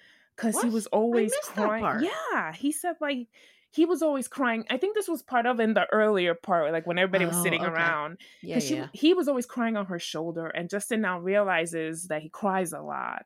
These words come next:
Speaker 1: you know? And it's like,
Speaker 2: Which
Speaker 1: he
Speaker 2: is
Speaker 1: didn't
Speaker 2: okay.
Speaker 1: realize. Which
Speaker 2: Which
Speaker 1: is
Speaker 2: is okay.
Speaker 1: fine. He
Speaker 2: Mm-hmm.
Speaker 1: just needs to regulate it for certain
Speaker 2: Yes.
Speaker 1: situations,
Speaker 2: Yes.
Speaker 1: because I've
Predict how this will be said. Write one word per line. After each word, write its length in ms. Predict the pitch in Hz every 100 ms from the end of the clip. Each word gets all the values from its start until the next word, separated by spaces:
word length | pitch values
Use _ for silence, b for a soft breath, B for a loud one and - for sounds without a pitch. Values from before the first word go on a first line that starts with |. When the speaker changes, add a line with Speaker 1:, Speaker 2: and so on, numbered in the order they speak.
| _
Speaker 1:
you 140 | - 165
know? 400 | - 50 - - -
And 120 | 214
it's 180 | 214 233
like, 300 | 220 202 196
Speaker 2:
Which 220 | 226 240
Speaker 1:
he 40 | 339
Speaker 2:
is 140 | 349
Speaker 1:
didn't 60 | 262
Speaker 2:
okay. 40 | 330 339
Speaker 1:
realize. 560 | 294 196 165 170 - _ b b b
Which 180 | - 370
Speaker 2:
Which 80 | 415
Speaker 1:
is 140 | 392
Speaker 2:
is 60 | 381
okay. 160 | 359 403 494 466
Speaker 1:
fine. 340 | 226 180 170 175 -
He 40 |
Speaker 2:
Mm-hmm. 260 | 185 196 302
Speaker 1:
just 160 | 320 330
needs 200 | 320 -
to 120 | 285
regulate 680 | 196 185 190 220 220 240 247
it 260 | 269 285 285 - _ -
for 120 | 233
certain 260 | 165 226
Speaker 2:
Yes. 80 | 214
Speaker 1:
situations, 760 | 214 196 185 165 160 - 69 - -
Speaker 2:
Yes. 60 | 220
Speaker 1:
because 360 | 254 311 277 -
I've 240 | 285 349